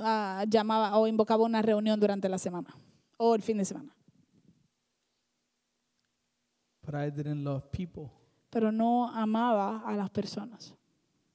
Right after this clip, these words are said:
Speaker 2: But God was so merciful.
Speaker 1: Pero Dios fue tan misericordioso.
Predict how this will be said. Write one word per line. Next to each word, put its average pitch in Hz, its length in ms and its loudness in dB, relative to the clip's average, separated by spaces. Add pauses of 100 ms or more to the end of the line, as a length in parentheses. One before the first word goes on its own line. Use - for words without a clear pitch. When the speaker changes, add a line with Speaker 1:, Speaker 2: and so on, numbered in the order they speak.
(2000)
Speaker 2:
But - 180 -20
God 170 320 -4
was 143 120 -4
so 156 300 -6
merciful. 139 680 -10 (160)
Speaker 1:
Pero 220 220 2
Dios 226 320 2
fue 226 260 2
tan 247 500 2
misericordioso. 196 1080 0